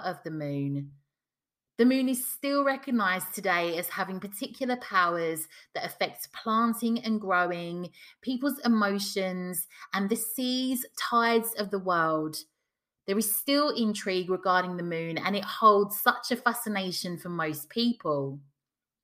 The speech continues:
The moon, as we know, plays a very profound role when it comes to spell casting.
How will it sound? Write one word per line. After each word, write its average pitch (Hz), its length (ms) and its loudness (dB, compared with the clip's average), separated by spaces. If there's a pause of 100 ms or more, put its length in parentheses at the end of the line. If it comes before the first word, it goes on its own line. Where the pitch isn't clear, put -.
(1300)
The 254 60 8
moon, 277 280 10
as 294 120 6
we 277 80 6
know, 214 280 6
plays 208 420 2
a 233 140 4
very 269 480 4
profound 214 520 0
role 165 220 4
when 175 100 -2
it 156 120 -6
comes 170 320 -6
to 214 100 -4
spell 254 500 4
casting. 143 880 0